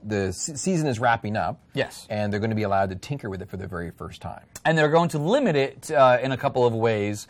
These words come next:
Speaker 2: that I think are really, uh, interesting. Uh, one is they're gonna limit exactly what kinds of things can be changed. So
Speaker 1: Mm-hmm.
Speaker 2: They're not gonna be allowed to change, like, the aerodynamics of the cars.
Speaker 1: They're focusing on changes around the powertrain,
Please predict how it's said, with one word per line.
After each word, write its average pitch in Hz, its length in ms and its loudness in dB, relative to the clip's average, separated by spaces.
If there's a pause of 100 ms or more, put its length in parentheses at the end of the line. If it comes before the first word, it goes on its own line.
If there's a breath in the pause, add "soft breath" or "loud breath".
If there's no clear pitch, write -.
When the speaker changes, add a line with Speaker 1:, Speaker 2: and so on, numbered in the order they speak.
(240 loud breath)
Speaker 2:
that 139 100 -2
I 226 60 0
think 277 180 -2
are 233 120 4
really, 196 440 2
uh, 139 180 6
interesting. 110 680 -4
Uh, 98 160 0
one 170 260 2
is 160 140 -4
they're 151 100 2
gonna 139 240 0
limit 139 320 0
exactly 131 640 -2
what 107 400 0
kinds 143 320 -4
of 139 80 -10
things 151 220 -6
can 151 80 -8
be 151 80 -6
changed. 120 420 -8
So 120 160 0
Speaker 1:
Mm-hmm. 147 60 -6 (300 loud breath)
Speaker 2:
They're 139 100 2
not 135 340 4
gonna 151 160 -4
be 139 100 -2
allowed 135 260 2
to 127 40 -8
change, 127 440 -6
like, 117 140 -6
the 120 80 -8
aerodynamics 117 1160 -2
of 104 80 -10
the 92 120 -8
cars. - 340 -10
Speaker 1:
They're 113 140 4
focusing 143 440 0
on 113 160 0
changes 110 400 -2
around 98 320 0
the 90 60 -4
powertrain, 131 840 -4